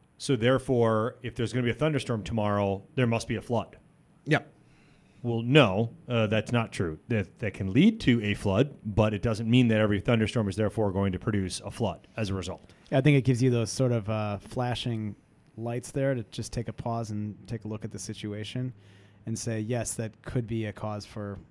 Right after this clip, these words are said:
Speaker 3: disaster," in your, uh, analogy there, Nate. Uh, but it doesn't mean that it's going to cause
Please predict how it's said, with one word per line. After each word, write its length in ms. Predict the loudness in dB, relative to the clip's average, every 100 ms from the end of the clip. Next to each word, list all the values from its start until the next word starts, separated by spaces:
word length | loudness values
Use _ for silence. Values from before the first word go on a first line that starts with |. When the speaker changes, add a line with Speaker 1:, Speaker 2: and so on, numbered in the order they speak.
| _
Speaker 3:
disaster," 540 | -10 -8 -8 -6 -6
in 160 | -6 -6
your, 340 | -6 -8 -10 -12 -12
uh, 140 | -12 -14 _ _ _
analogy 460 | -4 -2 -2 -4 -6
there, 200 | -6 -6
Nate. 280 | -6 -8 -12 _ _ _ _ _
Uh, 200 | -6 -6
but 100 | -8
it 60 | -6
doesn't 260 | -6 -4
mean 160 | -4 -4
that 80 | -8
it's 120 | -8
going 180 | -8 -8
to 80 |
cause 720 | -10 -12 -6 -6 -6 -8 -12